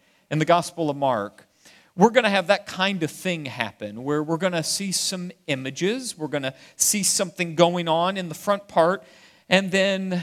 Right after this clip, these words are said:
there'll be an invitation. So let's start, let's start that journey.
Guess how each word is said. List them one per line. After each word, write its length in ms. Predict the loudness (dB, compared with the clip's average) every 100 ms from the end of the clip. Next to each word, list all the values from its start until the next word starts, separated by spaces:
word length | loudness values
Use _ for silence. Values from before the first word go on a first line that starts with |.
| -6
there'll 200 | -4 -2
be 180 | -2 -6
an 120 | -6
invitation. 680 | -10 -10 -10 -12 -12 -20 -20 _ _ _ _ -20 -8
So 260 | -2 -2 -2
let's 260 | -4 -2
start, 480 | -2 -2 -4 -6 -12 -20 _
let's 180 | -8 -6
start 280 | -4 -6 -6
that 160 | -8
journey. 400 | -6 -10 -8 -12